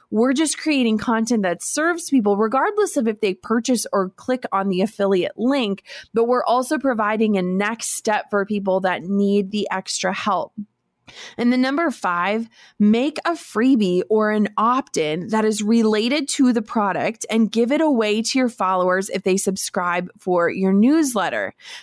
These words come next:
That way you have them on your email list. You can serve them really well via emails and then extend an offer for them to purchase from you. You don't want your whole email list to be constant sales pitches, but this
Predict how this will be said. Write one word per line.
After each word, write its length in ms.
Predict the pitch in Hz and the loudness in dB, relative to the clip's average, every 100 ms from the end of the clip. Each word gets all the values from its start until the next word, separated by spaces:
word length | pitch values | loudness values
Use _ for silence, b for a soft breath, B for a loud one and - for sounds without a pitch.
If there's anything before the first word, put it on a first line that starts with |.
| - | -4
That 200 | 214 247 | 0 2
way 120 | 277 | 2
you 180 | 277 277 | 2 2
have 260 | 240 233 | 0 0
them 140 | 247 214 | 0 0
on 160 | 208 | 0
your 140 | 180 165 | -2 -2
email 420 | 220 254 262 254 247 | 2 4 4 2 2
list. 380 | 240 240 - B B | 0 0 -4 B B
You 140 | 220 214 | 0 2
can 180 | 240 | 2
serve 480 | 208 - 233 233 262 | 0 0 0 0 0
them 260 | 262 262 240 | 0 2 2
really 280 | 226 240 240 | 2 2 2
well 340 | 202 196 214 | 2 2 0
via 320 | 208 190 185 - | 0 2 2 2
emails 540 | 226 214 214 208 208 - B B | 2 4 4 2 0 -4 B B
and 160 | 220 233 | 2 4
then 280 | 226 220 - - | 4 0 -4 -6
extend 800 | 214 - - - 240 254 277 302 | -4 -2 -4 -2 -2 0 0 0
an 140 | 240 226 | 0 0
offer 440 | 214 214 220 208 202 | 0 0 0 -2 -2
for 200 | - 208 | 0 0
them 360 | 190 185 190 | 0 0 -2
to 100 | - | -4
purchase 500 | 220 - 220 226 214 | -4 0 0 0 -2
from 220 | - 180 | -2 -4
you. 180 | 175 104 - 208 _ B B | -4 -8 -10 -18 _ B B
You 100 | 214 | 0
don't 180 | 214 247 | 0 2
want 360 | 269 285 302 - | 2 2 0 0
your 160 | 247 | 0
whole 280 | 233 214 247 | 2 2 2
email 300 | 240 240 233 | 4 2 2
list 240 | 233 220 - | 0 -2 0
to 60 | |
be 120 | 226 | -2
constant 520 | 214 - 202 208 196 226 | -2 -2 -2 -2 -6 -4
sales 340 | 320 339 339 | 0 0 0
pitches, 460 | - 247 214 202 - B B | -2 0 2 0 -2 B B
but 140 | - 214 | -4 -2
this 180 | 226 | -2